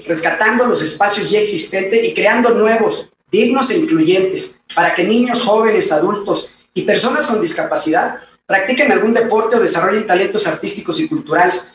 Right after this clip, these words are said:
previniendo conductas de riesgo, reforzando esta medida con un programa permanente en materia de salud mental.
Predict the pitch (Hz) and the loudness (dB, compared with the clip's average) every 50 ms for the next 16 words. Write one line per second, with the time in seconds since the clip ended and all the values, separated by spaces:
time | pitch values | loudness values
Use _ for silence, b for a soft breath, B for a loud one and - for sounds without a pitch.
0 | _ _ - 175 180 190 202 214 233 240 254 247 233 196 202 202 214 214 - 233 | _ _ 0 0 2 2 4 4 4 4 2 2 2 2 0 0 0 -2 -2 -2
1 | - - 175 175 175 196 214 214 220 262 262 - - 175 175 160 165 170 160 208 | 0 2 2 2 4 4 4 4 4 2 0 -2 0 0 0 2 2 2 2 2
2 | 208 214 226 226 226 226 196 185 170 175 190 208 208 - - 165 185 185 185 - | 0 0 0 0 0 0 0 0 0 0 2 2 0 0 0 0 -2 -2 -2 -2
3 | 175 165 170 180 190 190 185 - 170 156 156 156 156 156 170 180 - - 180 165 | 0 0 2 2 0 0 -2 -2 0 2 2 2 4 2 2 0 0 -2 0 0
4 | 156 - - 165 165 175 170 156 - - 135 135 160 147 147 139 139 127 - - | 0 0 0 0 0 0 0 0 -2 -4 -6 -6 -6 -4 -2 -2 -2 -4 -4 -4
5 | 117 113 - _ | -6 -6 -8 _